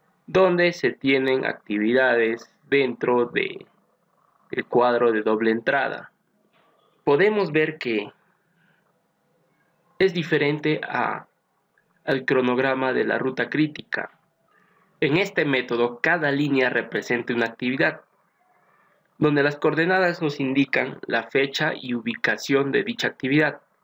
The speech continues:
Por ejemplo, la progresiva, un kilómetro, podemos ver que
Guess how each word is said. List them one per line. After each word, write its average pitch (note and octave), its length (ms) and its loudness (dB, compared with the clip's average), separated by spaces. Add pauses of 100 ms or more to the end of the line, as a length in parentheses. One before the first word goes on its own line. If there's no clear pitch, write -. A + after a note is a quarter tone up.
(580)
Por C3+ 140 4
ejemplo, C#3 580 -4 (960)
la D#3 240 2
progresiva, D#3+ 960 0 (440)
un F#3 140 2
kilómetro, D#3 760 0 (1080)
podemos E3 440 2
ver D3+ 300 0 (760)
que B2 380 2